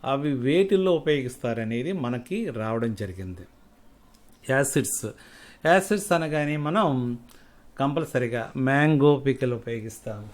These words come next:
కదా. ఏంటది? పచ్చడిలో మనకి, పచ్చడిలో కంపల్సరీగా నిమ్మకాయని ఏదైనా సరే మనం ఉపయోగించేది, పులుపు ఉపయోగిస్తూ ఉంటాం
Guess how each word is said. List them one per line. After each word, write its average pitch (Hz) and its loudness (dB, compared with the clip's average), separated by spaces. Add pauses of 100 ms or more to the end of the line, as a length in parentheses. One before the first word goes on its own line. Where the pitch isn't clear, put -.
(120)
కదా. 185 -2 (240)
ఏంటది? 147 -4
పచ్చడిలో 127 -4 (600)
మనకి, 120 -2 (260)
పచ్చడిలో 160 2
కంపల్సరీగా 151 0
నిమ్మకాయని 131 0
ఏదైనా 127 0
సరే 156 2 (360)
మనం 120 0
ఉపయోగించేది, 117 0
పులుపు 147 -2
ఉపయోగిస్తూ 110 -4
ఉంటాం 92 -8